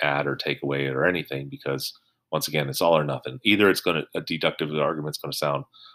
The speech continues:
redundant, or it's an inductive argument, at which point new evidence is always taken. And you'll notice when we go through apologetics and I'm doing my arguments for God,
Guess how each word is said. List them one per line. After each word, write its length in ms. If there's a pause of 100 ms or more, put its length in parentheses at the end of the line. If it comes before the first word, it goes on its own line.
(160)
redundant, 640
or 240
it's 160
an 200
inductive 460
argument, 480
at 140
which 220
point 200 (500)
new 220
evidence 440
is 100
always 720 (320)
taken. 360 (520)
And 120
you'll 140
notice 320
when 140
we 80
go 180
through 160
apologetics 720
and 100
I'm 140
doing 240
my 140
arguments 420
for 120
God, 340